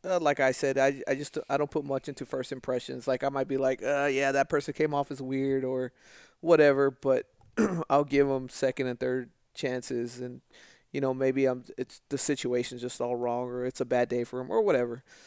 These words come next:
But, uh, usually it takes a few times before, like, uh, I can really solidify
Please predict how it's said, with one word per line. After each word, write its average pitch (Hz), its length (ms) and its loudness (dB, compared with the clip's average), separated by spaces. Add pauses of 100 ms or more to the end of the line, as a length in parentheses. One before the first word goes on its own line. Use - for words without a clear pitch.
(540)
But, 135 240 2 (640)
uh, 135 560 0 (640)
usually 165 460 4
it 135 80 4
takes 139 260 0
a 147 60 -2
few 139 180 -4
times 123 360 -4
before, 123 580 -4 (960)
like, - 320 -6
uh, - 360 -4 (1300)
I 139 100 2
can 135 200 -4
really 135 220 0
solidify 131 720 -4